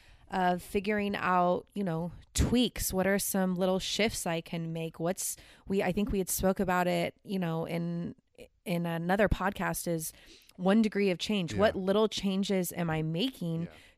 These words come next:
Speaker 1: to create, um, these goals or this essentially d-, manifesting this life that I want?
Speaker 2: Yeah.
Speaker 1: And I think with that comes first and foremost in creating a successful daily routine,
Speaker 2: Mm.
Speaker 1: right?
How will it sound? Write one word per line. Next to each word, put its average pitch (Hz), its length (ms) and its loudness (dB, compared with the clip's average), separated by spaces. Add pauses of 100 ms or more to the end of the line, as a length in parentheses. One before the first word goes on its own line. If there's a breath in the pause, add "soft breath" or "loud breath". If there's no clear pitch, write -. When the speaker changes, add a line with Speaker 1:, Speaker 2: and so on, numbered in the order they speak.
(160)
Speaker 1:
to 202 160 4
create, 185 840 2 (240)
um, 165 560 -2 (100)
these 170 420 -4 (140)
goals 190 640 8
or 160 420 0
this 165 380 -2 (280)
essentially 220 560 2
d-, 208 140 -14 (160)
manifesting 185 720 2
this 175 160 2
life 170 320 4
that 156 100 -2
I 151 140 2
want? 170 360 0 (100)
Speaker 2:
Yeah. 101 120 -8 (160 loud breath)
Speaker 1:
And - 80 0
I 185 120 4
think 262 280 0
with 185 280 0
that 175 280 2
comes 180 480 -2
first - 560 0
and 170 180 -2
foremost 208 460 2
in 185 200 -2
creating 190 720 -4
a - 160 -4
successful - 800 -2
daily 165 460 -2
routine, 151 540 -4
Speaker 2:
Mm. - 40 -4
Speaker 1:
right? 170 260 -2